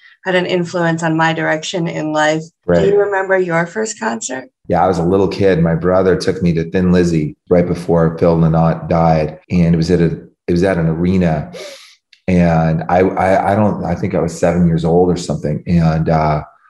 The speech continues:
Speaker 2: I just remember the smell. And it was so hot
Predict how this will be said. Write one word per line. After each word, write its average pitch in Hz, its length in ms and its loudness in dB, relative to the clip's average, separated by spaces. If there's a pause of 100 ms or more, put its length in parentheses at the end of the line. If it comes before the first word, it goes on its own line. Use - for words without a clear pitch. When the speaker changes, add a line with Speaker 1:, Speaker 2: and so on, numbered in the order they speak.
(140)
Speaker 2:
I 92 140 0
just 101 220 0
remember 90 340 2
the 85 100 -4
smell. 80 760 0 (180)
And 82 640 2
it 98 120 2
was 90 260 0
so 98 640 0
hot 87 640 -2